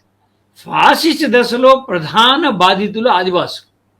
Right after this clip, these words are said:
కానీ వాళ్ళని ఆదుకోవడం వెళ్ళాల. వెళ్ళిన తర్వాత ఫాసిజం వచ్చింది భారతదేశంలో, అది వేరే కదా. అది ఈ ముందు వెనుకలు ఒకటి ఉన్నది. మనం అడవికి వెళ్ళాం మన అవసరాల రీత్యా, ఈ ప్రాంతం నుండి వదిలేసి, మైదాన ప్రాంతం వదిలేసి,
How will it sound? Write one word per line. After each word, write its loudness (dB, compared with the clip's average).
కానీ 2
వాళ్ళని 2
ఆదుకోవడం 2
వెళ్ళాల. 2
వెళ్ళిన -4
తర్వాత 0
ఫాసిజం -4
వచ్చింది -6
భారతదేశంలో, -2
అది -4
వేరే 0
కదా. -16
అది -18
ఈ -2
ముందు -2
వెనుకలు 2
ఒకటి -6
ఉన్నది. -4
మనం -2
అడవికి 2
వెళ్ళాం 2
మన 0
అవసరాల -2
రీత్యా, -4
ఈ -2
ప్రాంతం -2
నుండి -4
వదిలేసి, -2
మైదాన -2
ప్రాంతం -6
వదిలేసి, -12